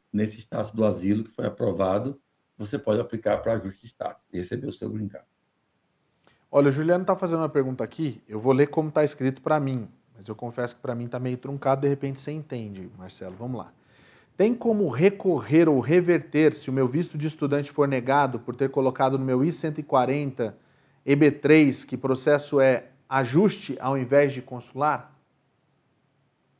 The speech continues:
Speaker 1: Não. Isso não é motivo pra negar o seu visto de estudante.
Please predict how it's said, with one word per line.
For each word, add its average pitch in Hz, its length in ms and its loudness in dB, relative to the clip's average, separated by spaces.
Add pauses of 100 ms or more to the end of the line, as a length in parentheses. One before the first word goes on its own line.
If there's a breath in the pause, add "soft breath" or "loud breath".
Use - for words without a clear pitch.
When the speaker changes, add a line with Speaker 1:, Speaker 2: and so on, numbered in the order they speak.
(540)
Speaker 1:
Não. 98 480 2 (720)
Isso 98 240 -2
não 147 140 2
é 143 60 8
motivo 139 340 2
pra 120 140 4
negar 95 680 0
o 98 220 -2
seu 98 300 -2
visto 95 180 -4
de 104 140 -18
estudante. - 580 -8